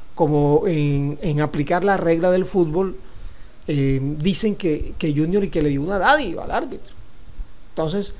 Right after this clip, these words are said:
salió la especie de que Junior le había regalado una camiseta al señor Inestrosa. Oiga,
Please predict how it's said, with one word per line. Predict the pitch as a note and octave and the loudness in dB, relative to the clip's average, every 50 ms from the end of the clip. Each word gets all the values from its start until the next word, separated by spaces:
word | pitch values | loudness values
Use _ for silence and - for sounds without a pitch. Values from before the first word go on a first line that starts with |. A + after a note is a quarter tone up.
| - - | -10 -8
salió | - - F3 E3+ E3 E3 E3 F#3 | -2 0 0 2 2 2 4 2
la | G#3 | 2
especie | G#3+ G#3+ - G#3 G3+ G3 G#3+ A3 | 0 0 2 2 2 4 4 4
de | A3 G3+ E3+ C#3+ | 2 2 2 0
que | - D#3 C#3+ | 0 0 2
Junior | D#3+ F3 F#3+ G3 G#3+ A3+ A3+ A3 - - - - - - - - - - - - | 2 2 4 4 4 4 4 2 -4 -8 -10 -10 -10 -10 -10 -10 -10 -10 -6 -2
le | - F3 F3 | 2 4 4
había | E3 D3+ D#3+ F#3+ G#3+ | 6 6 6 6 4
regalado | G#3 G#3 A3 G#3 F#3 F3 D#3+ - - G#3+ C4+ C4+ A#3+ | 4 4 4 4 4 4 2 0 2 4 6 6 6
una | A#3 A#3+ A#3 - | 6 4 2 2
camiseta | A3 G3+ F3+ F3 - - G#3 A3+ A3+ A#3+ A3+ G3+ | 0 0 0 0 0 0 0 2 2 2 0 0
al | - E3+ | 0 -2
señor | D#3+ - F#3 E3 F3+ F#3 G#3 | -2 -2 -2 -2 0 0 0
Inestrosa. | A3 G3+ F#3 F3+ - A3+ B3 B3 G3+ D#3+ D3+ | 0 0 -2 0 2 2 2 4 2 0 2
Oiga, | F3 G3+ A#3+ A#3+ A3 E3+ | 2 2 4 4 2 2